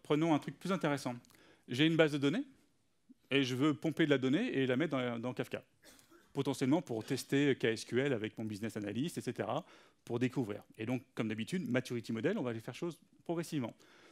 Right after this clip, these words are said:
Donc, je vais commencer à prendre la table T un. OK ? Bon, ben, avec Logstash, très simple, hein. Logstash.e input J D B C host login password tab T un, output Kafka, euh, topic T un.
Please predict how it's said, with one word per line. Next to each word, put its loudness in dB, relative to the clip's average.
Donc, 0
je -2
vais 2
commencer 4
à 2
prendre -2
la 2
table -2
T 2
un. -6
OK ? -12
Bon, 0
ben, 2
avec 0
Logstash, -2
très -2
simple, -4
hein. -10
Logstash.e 2
input -2
J -6
D 0
B 2
C 0
host -2
login 2
password -2
tab -2
T -4
un, 0
output -4
Kafka, -2
euh, -6
topic -8
T 0
un. -6